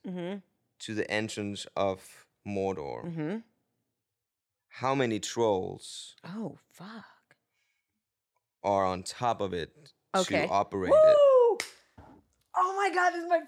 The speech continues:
Speaker 1: favorite, maybe my favorite question I've ever been asked, legit. <laughs>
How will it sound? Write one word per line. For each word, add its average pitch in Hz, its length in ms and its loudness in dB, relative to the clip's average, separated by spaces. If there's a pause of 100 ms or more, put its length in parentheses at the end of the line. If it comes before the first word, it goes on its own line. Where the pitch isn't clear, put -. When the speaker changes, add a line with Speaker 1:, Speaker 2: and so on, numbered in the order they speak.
Speaker 1:
favorite, 339 420 -2
maybe 269 360 4
my 330 140 2
favorite 254 300 0
question 247 320 0
I've 185 60 -2
ever 190 140 -4
been 196 140 -6
asked, 185 280 -4
legit. 185 480 -16
<laughs> - 1400 -16